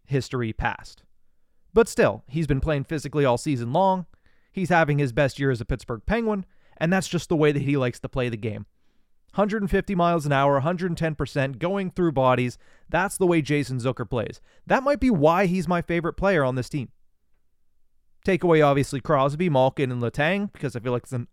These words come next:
unfair advantage because of nostalgia and history and being better than everybody. Jason Zucker is one of my favorite players on this team. That might be why. Josh Archibald. Ever wonder why he's endeared himself to the fan base so much?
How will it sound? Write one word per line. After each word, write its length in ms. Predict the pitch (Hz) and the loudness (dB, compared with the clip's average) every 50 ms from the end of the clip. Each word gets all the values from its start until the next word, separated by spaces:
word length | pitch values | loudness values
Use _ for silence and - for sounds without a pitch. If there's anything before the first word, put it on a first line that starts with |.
| _ _ | _ _
unfair 420 | - 135 131 127 - 139 131 123 120 | -4 -4 -4 -4 -2 0 0 0 0
advantage 420 | 110 104 127 123 135 160 175 - | 0 -2 -2 -2 -2 -4 -6 -8
because 240 | - 135 - 131 107 | -10 -8 -6 -6 -6
of 60 | 110 | -6
nostalgia 540 | 104 101 - - 120 110 117 123 110 120 127 | -8 -10 -8 -4 -2 0 0 0 0 -2 -2
and 100 | 117 110 | -4 -4
history 420 | 107 131 131 - - 143 135 123 | -6 -8 -8 -8 -6 -4 -2 -2
and 140 | 113 107 101 - - - _ _ - _ _ - 120 | -2 -4 -6 -10 -14 -20 _ _ -20 _ _ -8 -2
being 320 | 117 151 143 139 131 123 | 0 2 2 2 0 0
better 300 | 104 147 151 156 165 156 | 2 2 4 4 6 4
than 160 | 151 151 143 | 4 4 4
everybody. 580 | 147 147 151 151 131 139 139 139 151 170 180 185 - - _ - - _ _ _ _ _ _ _ _ _ _ _ _ _ _ _ _ _ _ _ | 2 2 2 2 4 4 2 2 2 -2 -6 -10 -16 -20 _ -20 -20 _ _ _ _ _ _ _ _ _ _ _ _ _ _ _ _ _ _ _
Jason 380 | 156 196 233 240 - 240 202 | -2 -2 -2 -2 -2 -4 -2
Zucker 360 | 151 156 196 - - 175 160 | 0 2 0 2 2 0 0
is 80 | 156 127 | 0 0
one 180 | 123 131 143 143 | 0 0 0 0
of 60 | 135 | 0
my 140 | 135 135 127 | 0 -2 -2
favorite 260 | - 127 127 123 117 | -2 -2 -4 -4 -4
players 300 | - 120 117 120 113 113 | -4 -4 -4 -2 -4 -4
on 80 | 120 | -4
this 100 | 117 110 | -6 -6
team. 240 | - - 120 98 - - | -6 -8 -10 -10 -4 -2
That 160 | 151 190 214 | 0 0 0
might 180 | 208 226 226 - | 0 0 -2 -2
be 80 | 220 | -2
why. 340 | 202 170 190 175 156 113 - - - _ - - _ _ _ _ _ _ _ _ _ _ _ _ _ _ _ - - - | 0 2 2 2 0 -2 -6 -12 -20 _ -20 -20 _ _ _ _ _ _ _ _ _ _ _ _ _ _ _ -20 -16 -8
Josh 360 | 123 110 156 160 160 165 - | -2 0 2 2 2 2 2
Archibald. 520 | 185 208 220 - 208 135 135 107 - - - - - _ _ _ _ _ _ _ _ _ _ _ _ _ _ _ _ - | 2 2 2 2 2 2 2 0 0 -2 -8 -14 -20 _ _ _ _ _ _ _ _ _ _ _ _ _ _ _ _ -8
Ever 220 | 123 131 139 151 | -4 -2 0 2
wonder 260 | 135 139 147 151 143 | 2 2 2 2 2
why 180 | 135 135 131 127 | 2 2 2 0
he's 260 | 113 127 135 139 131 | 0 0 0 0 0
endeared 300 | 147 143 147 156 160 151 | 0 0 2 2 2 2
himself 340 | 147 147 - - 160 156 - | 0 0 0 0 -2 -2 0
to 60 | 175 | -2
the 80 | 165 156 | -4 -2
fan 220 | - 160 156 160 | 0 0 0 0
base 200 | 151 165 165 151 | 0 0 -2 -2
so 180 | - - 170 156 | 0 0 0 0
much? 380 | 160 175 185 - - - - | 0 -2 -4 -6 -12 -20 -20